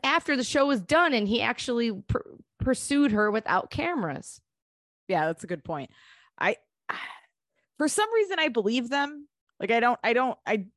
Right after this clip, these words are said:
Speaker 2: I
Speaker 1: They,
Speaker 2: think
Speaker 1: they
Speaker 2: it might
Speaker 1: could make it, but I, I think they're
Speaker 2: Yeah.
Speaker 1: idiots. I think she looks
Speaker 2: Yeah.
Speaker 1: like an idiot.
Speaker 2: I think the dad was, the
Speaker 1: Hysterical.
Speaker 2: dad, <laughs> the
Speaker 1: I
Speaker 2: dad
Speaker 1: loved
Speaker 2: was
Speaker 1: him.
Speaker 2: hilarious to me.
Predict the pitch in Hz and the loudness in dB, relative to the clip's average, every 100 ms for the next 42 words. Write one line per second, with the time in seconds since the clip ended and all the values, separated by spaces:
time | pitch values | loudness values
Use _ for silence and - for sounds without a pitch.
0 | _ - 220 254 277 269 277 208 220 269 | _ -2 4 4 4 4 4 6 4 4
1 | 311 - 220 185 220 214 214 - 226 214 | 2 2 0 2 2 2 0 -2 -6 -2
2 | 262 226 196 180 180 - 165 170 - - | -4 2 4 6 4 0 -4 -6 -16 -20
3 | - _ 247 262 311 - 311 311 330 240 | -20 _ -2 0 0 -2 2 4 4 2
4 | 240 190 - - 320 277 170 160 - _ | 0 -4 -6 -4 2 2 2 -4 -14 _
5 | _ _ _ _ _ _ _ _ _ _ | _ _ _ _ _ _ _ _ _ _
6 | _ _ _ _ _ _ 196 233 240 262 | _ _ _ _ _ _ -2 0 0 -6
7 | 240 196 170 175 160 160 160 160 151 156 | -4 -4 -2 0 2 2 2 2 0 -8
8 | - 147 139 147 143 139 139 135 139 - | -8 -2 2 2 2 0 -2 -6 -8 -14
9 | - - _ _ _ _ _ _ - 226 | -16 -20 _ _ _ _ _ _ -4 -2
10 | 196 233 196 226 240 247 - - - _ | 2 2 2 2 2 0 -2 -8 -10 _
11 | - - 539 403 277 254 202 165 165 165 | -2 2 6 6 6 4 4 4 4 4
12 | 175 - 180 180 | 2 -2 -2 -2